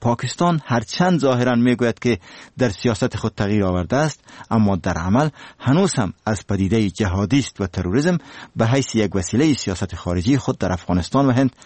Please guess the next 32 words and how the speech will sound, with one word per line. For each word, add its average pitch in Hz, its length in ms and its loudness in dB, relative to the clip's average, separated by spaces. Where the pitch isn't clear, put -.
کار 120 200 0
می‌گیرد. - 380 -10
به 107 80 2
نوشتهٔ 117 300 2
روزنامه، 135 460 2
پاکستان 175 540 0
از 135 160 0
این 175 140 2
گروه‌های 123 420 2
افراطی 107 400 0
در 113 180 0
جنگ 117 320 2
نیابتی 107 560 2
خود 104 220 -6
کار 160 200 0
گرفته 151 360 0
و 131 100 2
چنین 190 320 2
می‌شمارد 98 520 0
که 82 160 -6
این 127 160 4
جنگ‌ها 98 340 -2
می‌توانند 127 580 2
سیاست - 480 -2
خارجی 98 420 0
پاکستان - 640 -2
را 82 200 -4
تقویه - 360 -4
نمایند 160 400 2
و 101 100 0
در 90 140 -2
نهایت 90 460 0